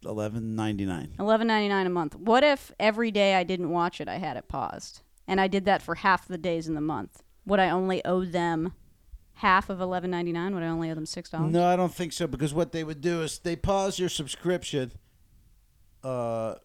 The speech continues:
Speaker 1: you know, until you re-up it.
Speaker 2: Hmm.
Speaker 1: So once you re-upped it, they'd probably just give you a new billing cycle of a month.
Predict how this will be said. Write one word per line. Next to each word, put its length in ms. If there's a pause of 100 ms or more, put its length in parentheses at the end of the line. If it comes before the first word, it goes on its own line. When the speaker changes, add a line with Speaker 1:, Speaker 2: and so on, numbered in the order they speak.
(180)
Speaker 1:
you 100
know, 240
until 460
you 220
re-up 420 (1700)
it. 140 (540)
Speaker 2:
Hmm. 180
Speaker 1:
So 180
once 300
you 80
re-upped 560
it, 100
they'd 180
probably 260
just 200
give 180
you 120
a 40
new 160
billing 360
cycle 380
of 100
a 60
month. 300